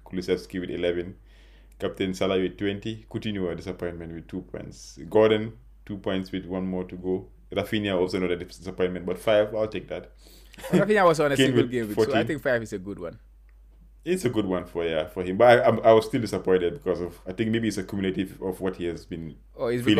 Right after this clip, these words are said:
Speaker 2: because,
Speaker 1: to do
Speaker 2: or
Speaker 1: in the
Speaker 2: because,
Speaker 1: last two or
Speaker 2: because
Speaker 1: three
Speaker 2: he was
Speaker 1: game
Speaker 2: play,
Speaker 1: weeks.
Speaker 2: playing Norwich, and then you expect more. Every, e-, every, every team, every player who plays Norwich to score fifty points.
Speaker 1: Yeah, my, my team Norwich, they didn't disappointed me <laughs> this time around. They didn't, they didn't understand the assignment. You know what? Yeah,
Speaker 2: <laughs>
Speaker 1: it's fine. <laughs>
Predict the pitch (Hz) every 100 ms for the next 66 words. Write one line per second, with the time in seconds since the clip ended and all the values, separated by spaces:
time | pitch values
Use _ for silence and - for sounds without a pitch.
0 | 131 92 147 156 165 156 151 - 95 156
1 | 156 151 143 143 143 143 - 151 147 135
2 | 123 110 107 135 117 120 120 113 - 131
3 | 113 113 - - 131 127 147 - 135 -
4 | 147 156 151 160 165 156 143 175 170 175
5 | 170 156 160 156 147 143 135 131 135 -
6 | 139 131 123 123 113 104 - 95 90 92
7 | 101 101 107 104 101 127 117 110 110 101
8 | - 104 95 95 101 98 - 95 95 98
9 | 92 92 92 92 113 - - 202 185 -
10 | 180 165 135 127 - 110 117 120 139 -
11 | 196 - - - 123 135 151 120 123 110
12 | 104 107 95 92 92 98 95 95 95 -
13 | 90 135 - - - 90 85 - - -
14 | - - - - -